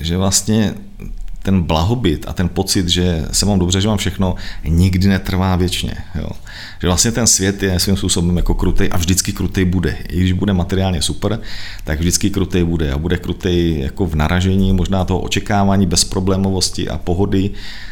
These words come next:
Eh, myslím, že ta generace jako může narazit, eh, až, až, až jako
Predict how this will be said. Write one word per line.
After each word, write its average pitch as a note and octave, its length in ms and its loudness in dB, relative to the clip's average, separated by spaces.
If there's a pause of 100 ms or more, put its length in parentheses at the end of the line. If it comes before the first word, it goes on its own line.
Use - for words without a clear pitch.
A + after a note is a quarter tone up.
(100)
Eh, F2 180 -2
myslím, F2+ 240 0
že F2+ 80 0
ta G2+ 80 0
generace F2+ 720 0 (300)
jako F#2 200 -4
může F#2 240 2
narazit, F2+ 680 0
eh, E2+ 760 -6 (800)
až, - 300 -8
až, - 200 -2
až - 240 -2
jako F#2 400 -2